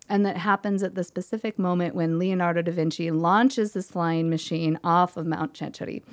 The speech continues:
And for that piece, we did something so cool that had an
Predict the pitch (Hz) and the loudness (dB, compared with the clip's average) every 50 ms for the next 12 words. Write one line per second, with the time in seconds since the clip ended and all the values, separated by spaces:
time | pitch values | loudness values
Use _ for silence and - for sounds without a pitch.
0 | - - - - - - - - - - - - _ - 208 208 208 208 208 208 | -20 -20 -20 -20 -20 -20 -20 -20 -20 -20 -20 -6 _ 6 8 8 8 8 8 8
1 | 202 - - - _ _ _ _ _ _ _ _ - - - - 262 269 285 277 | 6 4 2 -4 _ _ _ _ _ _ _ _ -20 -10 -4 0 2 4 4 4
2 | 247 220 - - 208 196 175 170 202 - - - - - _ _ _ _ _ _ | 2 2 -2 -4 -4 -2 -2 -2 -2 -4 -8 -14 -16 -16 _ _ _ _ _ _
3 | _ _ _ - 226 226 247 233 269 269 247 - 247 226 226 214 226 220 220 220 | _ _ _ -4 0 2 2 4 2 2 2 2 2 2 2 2 0 0 0 0
4 | 220 - - - - - 214 214 233 240 - - 185 165 - - - 214 - _ | -2 -4 -10 -10 -4 0 2 2 2 0 -2 -2 0 0 0 0 -2 -6 -10 _
5 | _ _ _ - 196 190 - 185 175 202 190 185 185 185 190 - _ _ _ _ | _ _ _ 0 0 2 2 2 2 4 6 6 6 4 2 -2 _ _ _ _
6 | _ _ _ _ _ _ _ _ _ _ _ _ _ _ _ _ _ _ _ _ | _ _ _ _ _ _ _ _ _ _ _ _ _ _ _ _ _ _ _ _
7 | _ _ _ _ _ _ _ - 214 214 214 | _ _ _ _ _ _ _ 4 4 4 4